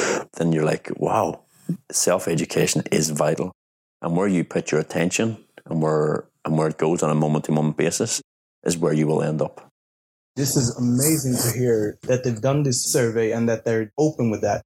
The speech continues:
Speaker 2: 'cause this is something that has worried me a lot. I hope it's like this in a lot of or all universities, but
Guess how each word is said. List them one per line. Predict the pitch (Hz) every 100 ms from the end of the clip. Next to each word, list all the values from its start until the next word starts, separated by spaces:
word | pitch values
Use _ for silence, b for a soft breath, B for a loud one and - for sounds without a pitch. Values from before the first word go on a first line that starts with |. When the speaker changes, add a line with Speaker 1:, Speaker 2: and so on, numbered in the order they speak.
| _
Speaker 2:
'cause | 127 120
this | 143 135
is | 120
something | 135 123 120 117
that | 110
has | 104 101 98
worried | 104 113 110 104
me | 107 113
a | 117
lot. | 110 127 151 _ _ _ _ _ -
I | 113
hope | 123 123 123
it's | 110 117
like | 107
this | 110 107
in | 117 107 -
a | 110
lot | 110 117 135
of | 127 -
or | - 120 113
all | 113 113 117
universities, | 123 120 120 117 123 131 160 - B B B 113
but | 120 113